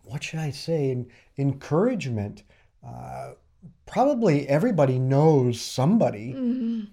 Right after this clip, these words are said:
Speaker 1: who has dementia, and we fall into the trap so easily to think that once they hit that part of their life, they're already dead.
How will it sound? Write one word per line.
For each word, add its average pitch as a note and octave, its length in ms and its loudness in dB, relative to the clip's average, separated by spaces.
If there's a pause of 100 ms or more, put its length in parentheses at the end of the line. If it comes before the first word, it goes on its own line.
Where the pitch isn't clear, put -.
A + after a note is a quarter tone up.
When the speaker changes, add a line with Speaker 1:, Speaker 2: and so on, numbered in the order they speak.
(280)
Speaker 1:
who B2+ 500 -2
has A2+ 420 -4
dementia, A#2+ 680 -4
and D#3 280 -4
we G3 160 -2
fall B3 400 -2
into A#3 240 0
the G#3 80 -2
trap G3 340 -4
so G3+ 220 -2
easily G#3 420 0
to D3+ 100 -4
think F3+ 440 -4
that D#3 320 2 (480)
once F3+ 300 2
they D3+ 220 2
hit E3+ 240 -2
that D#3 180 2
part D3 220 -2
of C#3 60 0
their C3+ 140 2
life, C#3 360 0
they're D3 120 2
already D3 220 4
dead. A2 400 -2